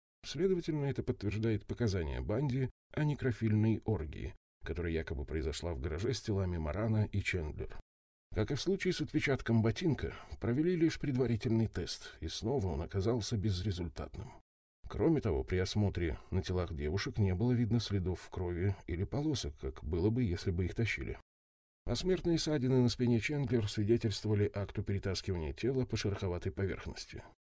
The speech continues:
С другой стороны, как утверждал судмедэксперт, эти следы могли быть результатом того, что тело сбросили в ущелье.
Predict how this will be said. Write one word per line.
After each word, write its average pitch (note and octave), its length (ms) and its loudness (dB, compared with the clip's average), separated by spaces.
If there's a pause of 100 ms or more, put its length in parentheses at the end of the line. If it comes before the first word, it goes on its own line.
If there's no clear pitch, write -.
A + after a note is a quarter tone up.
(140)
С - 120 -8
другой B2 280 4
стороны, - 420 -2 (340)
как D#2+ 140 -2
утверждал F2 400 0
судмедэксперт, - 920 -4
эти - 160 -6
следы D3 320 -2
могли D#3+ 240 2
быть C3 180 0
результатом G#2 560 0
того, A2+ 400 0 (180)
что - 200 -2
тело D#3 320 2
сбросили A#2 560 2
в G#2 100 4
ущелье. B1+ 480 0